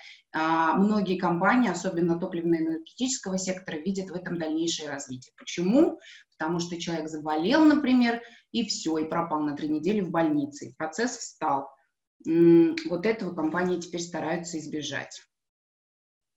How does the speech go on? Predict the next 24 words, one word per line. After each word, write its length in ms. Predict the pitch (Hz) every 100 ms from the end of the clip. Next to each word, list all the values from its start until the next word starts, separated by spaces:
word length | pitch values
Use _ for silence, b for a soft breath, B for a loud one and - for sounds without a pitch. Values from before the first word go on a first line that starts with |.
| _ _ - - _ -
Так, 460 | 233 151 - - -
давайте 600 | 170 165 208 277 - 226
остановимся. 1300 | 214 - 175 185 233 247 240 226 - 226 220 208 208 B B B B
А, 200 | - 208
ну, 280 | 156 226 247
небольшая 560 | 202 208 202 - 160 143
такая, 380 | - 151 147 -
небольшое 440 | 165 165 160 143
такое 240 | 147 151 156
отступление. 600 | - 190 277 392 320 214
А, 160 | 180 170
хотели 360 | 180 180 320 302
бы 100 | 254
вы 240 | 196 175 -
продолжить 520 | 147 156 220 214 -
работать 400 | 156 196 262 -
удалённо? 460 | 175 185 170 - - _ _ _ b b b b
А, 280 | 143 135 135
давайте, 520 | 160 214 285 247 254
а, 260 | 208 175 170
Владимир, 440 | 165 160 233 226
спросим 720 | - - 262 196 165 139 135
тоже 280 | - 147 -
коллег, 440 | - 160 226 339